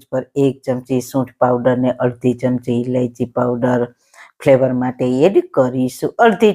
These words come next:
ચમચી જાયફળ પાવડર એડ કરીશું ને છેલ્લે એક નાની ચમચી મરી પાવડર એડ કરીને એકદમ સારી રીતના મિક્સ કરી લઈએ ને ગેસને કરી દઈએ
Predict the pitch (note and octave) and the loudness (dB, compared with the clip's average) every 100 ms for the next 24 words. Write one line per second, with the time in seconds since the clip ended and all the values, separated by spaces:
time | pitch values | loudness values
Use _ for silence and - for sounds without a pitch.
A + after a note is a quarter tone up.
0 | G3+ D#3+ D3+ C#3+ C#3 C3 - C3 A#2 B2 | 2 0 -2 -6 -2 -2 -2 -6 -2 -2
1 | A#2+ B2+ B2+ D3+ A3+ F4+ - C3+ C3 C3 | -2 -4 2 2 2 0 4 4 4 -2
2 | C3 - D#3 C3+ C3 - _ _ _ _ | -6 -8 -2 -2 -2 -8 _ _ _ _
3 | _ _ _ - A3+ A3+ G#3+ A3 A3+ - | _ _ _ 2 2 4 4 4 2 0
4 | C#3+ F3 F3+ G3 G3+ G3 G3 G3 F#3+ G#3 | 4 4 4 4 4 2 2 0 2 0
5 | F3+ C#3+ D#3 F3+ G3 F#3+ G3 F#3+ F#3+ F#3+ | 2 4 2 4 2 4 4 4 2 0
6 | - G3+ G#3+ G#3 F#3 F3+ - D3 D3+ C#3+ | 4 4 4 2 0 0 -2 -4 -4 -4
7 | C#3+ C#3 C3+ - C3 C3+ C3 C3 B2+ C#3 | -2 -2 -2 -2 0 0 -2 -4 -4 -2
8 | C3 C3+ A#3+ - - - C3+ C3 C3+ C3 | 0 2 0 0 -10 2 4 4 2 2
9 | C3+ C3+ C3 C#3+ C#3+ _ _ _ _ B3 | 2 2 2 0 0 _ _ _ _ 2
10 | A3+ G3 G#3 G3 - E3 - C#3+ C#3 B2+ | 4 6 6 4 -4 -4 0 0 0 -2
11 | C#3 C3+ F#3 | -2 0 0